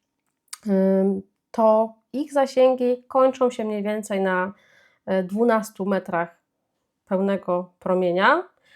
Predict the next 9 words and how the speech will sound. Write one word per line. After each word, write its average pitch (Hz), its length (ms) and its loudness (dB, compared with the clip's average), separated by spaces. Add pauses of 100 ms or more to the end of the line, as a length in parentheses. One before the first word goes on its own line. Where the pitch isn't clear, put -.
(380)
y, - 20 -10 (580)
i 254 440 -2 (680)
w - 260 -20
maksymalnej 233 880 2
rozstawie, 202 1000 0 (1080)
już 202 180 -8
to 208 80 -8
sobie 202 180 -6
podliczę, 233 600 -2